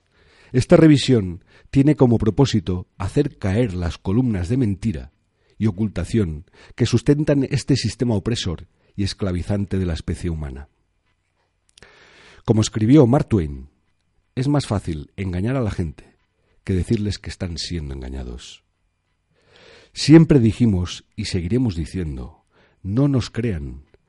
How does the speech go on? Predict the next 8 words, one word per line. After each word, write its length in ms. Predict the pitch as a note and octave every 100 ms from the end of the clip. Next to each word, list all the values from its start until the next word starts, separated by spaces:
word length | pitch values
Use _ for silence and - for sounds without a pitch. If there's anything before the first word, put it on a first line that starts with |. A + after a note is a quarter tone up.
| _ _
no 240 | G#2+ C3 C#3
crean 440 | A2+ C3+ A#2 F2+
nada 280 | G2+ B2 E2
de 80 | D#2
lo 80 | C#2
que 100 | D2
decimos. 720 | C2 E2 C#2 B1+ - - _ _ _ _ _ _
Investiguen 840 | F#2 F#2 D2+ - D#3 E2 C2+ C2